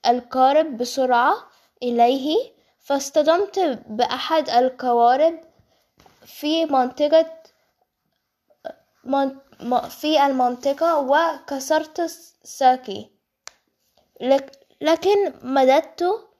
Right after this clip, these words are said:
يدي وأمسكته وأنقذت ابني. هناء:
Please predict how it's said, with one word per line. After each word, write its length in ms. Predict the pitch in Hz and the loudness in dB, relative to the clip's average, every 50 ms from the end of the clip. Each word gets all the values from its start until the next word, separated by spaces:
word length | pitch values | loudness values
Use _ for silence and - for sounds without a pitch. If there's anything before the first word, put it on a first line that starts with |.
| _ _ _ _ _ - - | _ _ _ _ _ -14 -2
يدي 520 | 240 254 277 285 233 233 - 302 320 359 | 0 0 2 0 0 -4 -6 -4 -2 0
وأمسكته 1000 | 330 302 269 233 - 226 254 262 262 - 311 294 - 320 320 311 - 220 339 381 403 _ _ _ _ _ _ _ _ _ _ _ _ _ _ _ _ _ - | 2 2 2 2 2 -2 -4 -4 -4 -4 -6 -2 -2 -2 -2 -2 -2 -2 -2 -4 -6 _ _ _ _ _ _ _ _ _ _ _ _ _ _ _ _ _ -12
وأنقذت 1800 | 262 233 277 285 311 339 349 - - _ _ _ _ _ _ _ _ _ _ _ _ _ _ - 269 285 285 277 - - 349 339 339 - - 339 | 0 2 4 4 4 4 2 -4 -10 _ _ _ _ _ _ _ _ _ _ _ _ _ _ -4 -2 -2 -2 0 4 4 4 4 4 -2 -6 -4
ابني. 640 | 330 - - 262 269 220 226 208 190 185 190 240 - _ - - - _ _ _ _ _ _ _ _ _ _ _ _ _ _ _ _ _ _ _ _ _ _ _ _ | -4 0 0 -2 -2 -2 -4 -6 -6 -8 -10 -12 -16 _ -20 -20 -20 _ _ _ _ _ _ _ _ _ _ _ _ _ _ _ _ _ _ _ _ _ _ _ _
هناء: 440 | - - 285 269 277 254 220 202 - | -12 -6 -4 0 2 2 2 0 -2